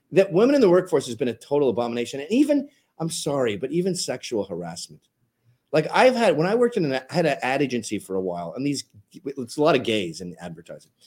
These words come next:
And they'd be like, "You know what? If you had fucked me or let me blow you, you could have had that contract." And I was like, "Well, I guess we won't be getting that contract then."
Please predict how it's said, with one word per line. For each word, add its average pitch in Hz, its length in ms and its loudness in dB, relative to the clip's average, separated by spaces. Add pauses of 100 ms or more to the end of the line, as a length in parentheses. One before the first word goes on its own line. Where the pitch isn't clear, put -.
(260)
And 113 120 -2
they'd 110 140 0
be 120 80 4
like, 110 220 0
"You 131 60 0
know 135 160 4
what? 117 200 4
If 117 160 0
you 131 120 4
had 180 140 0
fucked - 300 -6
me 80 240 -12
or 107 140 -2
let 117 160 0
me 120 80 0
blow 107 340 4
you, 95 160 0
you 95 140 -4
could 127 100 0
have 110 80 2
had 104 120 -2
that 87 220 -8
contract." 92 580 -12 (420)
And 95 60 -16
I - 20 -6
was 98 80 -6
like, 101 160 -4
"Well, 269 240 10
I 254 80 10
guess 254 240 10
we 254 80 2
won't 269 200 8
be 311 100 2
getting 311 200 10
that 320 220 6
contract 254 680 6
then." 208 400 6